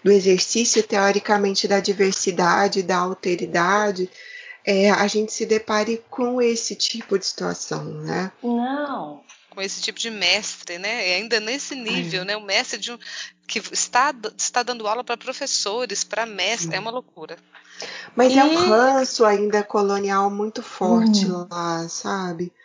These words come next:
Speaker 1: A coisa do <laughs> "somos colônia, somos menores",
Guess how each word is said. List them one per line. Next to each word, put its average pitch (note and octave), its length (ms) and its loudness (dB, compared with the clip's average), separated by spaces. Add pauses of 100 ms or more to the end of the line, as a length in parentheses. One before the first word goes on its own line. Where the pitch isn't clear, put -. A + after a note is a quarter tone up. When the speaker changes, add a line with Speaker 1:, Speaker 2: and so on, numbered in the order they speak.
(720)
Speaker 1:
A - 140 -6
coisa G3+ 460 4
do G3 440 4
<laughs> - 400 0
"somos G#3 340 0
colônia, G3+ 580 4
somos G3+ 440 -2
menores", G3 920 4